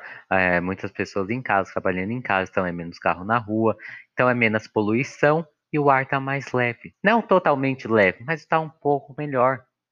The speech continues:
É ou não é, gente? Agora que tá voltando, tá piorando <laughs> um pouco mais de novo, né? Mas não era antes da pandemia, no, quando teve o isolamento, o lockdown mesmo,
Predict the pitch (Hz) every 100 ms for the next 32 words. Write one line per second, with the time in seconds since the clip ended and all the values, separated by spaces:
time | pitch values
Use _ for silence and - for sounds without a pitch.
0 | _ _ - - 208 220 190 151 107 101
1 | 139 120 95 123 160 208 - 131 123 120
2 | 170 - 156 - 117 107 110 123 123 143
3 | 131 110 117 110 123 90 95 90 113 -
4 | - - 123 147 175 110 - - - -
5 | 151 170 196 196 123 143 151 - 120 120
6 | 117 123 156 117 - - - 127 - 139
7 | 139 _ 160 170 190 - 120 104 123 113
8 | 110 123 113 117 127 104 92 101 117 95
9 | 92 120 139 - 87